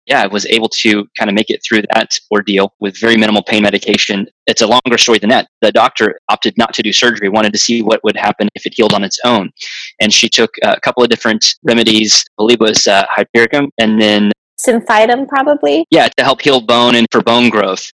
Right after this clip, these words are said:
Speaker 1: And so she was able to go without surgery and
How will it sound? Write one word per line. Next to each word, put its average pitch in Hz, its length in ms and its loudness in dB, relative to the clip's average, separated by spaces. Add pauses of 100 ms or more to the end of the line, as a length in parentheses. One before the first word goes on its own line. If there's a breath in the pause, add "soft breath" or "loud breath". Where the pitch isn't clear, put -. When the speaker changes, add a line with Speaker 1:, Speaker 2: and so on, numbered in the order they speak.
(140)
Speaker 1:
And 110 140 0
so 107 560 2
she - 200 0
was 107 220 0
able 110 240 2
to 120 100 -4
go 110 220 2
without 110 300 2
surgery 110 520 2
and 104 280 0